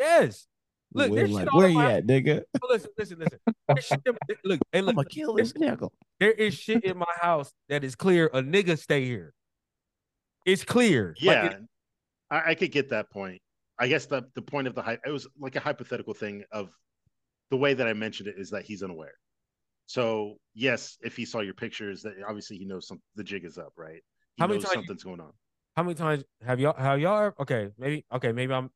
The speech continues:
Speaker 1: maybe I'm a minority here. Have you guys ever dealt with women that were either married or in exclusive, I guess, relationships?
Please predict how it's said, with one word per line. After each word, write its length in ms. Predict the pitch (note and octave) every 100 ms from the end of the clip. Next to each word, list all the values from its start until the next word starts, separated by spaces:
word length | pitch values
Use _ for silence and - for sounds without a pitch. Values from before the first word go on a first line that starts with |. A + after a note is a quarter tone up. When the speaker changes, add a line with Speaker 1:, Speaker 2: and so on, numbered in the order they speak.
| G#2+
Speaker 1:
maybe 300 | C#3 D3 B2
I'm 140 | C3
a 60 | A#2
minority 540 | A2+ G#2+ A#2 A2+ F2
here. 140 | F2 D#2 _ _ _ _ _ _ _ _ _ B2+
Have 140 | A#2
you 140 | B2
guys 260 | C#3+ C#3+ C3+
ever 180 | C#3 C3
dealt 280 | A2+ C3 C3+
with 180 | C3
women 500 | A2+ B2+ C3 C3 C3 G#2
that 400 | A#2+ A#2 A#2 A2 _ _ _ _ _ _ _ _ _ -
were 120 | A2+
either 240 | A2+ A2+
married 440 | G#2+ A#2 A#2+ B2 A#2+
or 340 | A2 G#2 G2+ -
in 160 | A2
exclusive, 640 | G#2+ G#2 - A2 A2 A2+ G#2 G2 _ _ _ _ _ _ _ -
I 80 |
guess, 280 | G#2 G#2+ G2+
relationships? 760 | G#2 A2 B2 B2+ C#3 D3 -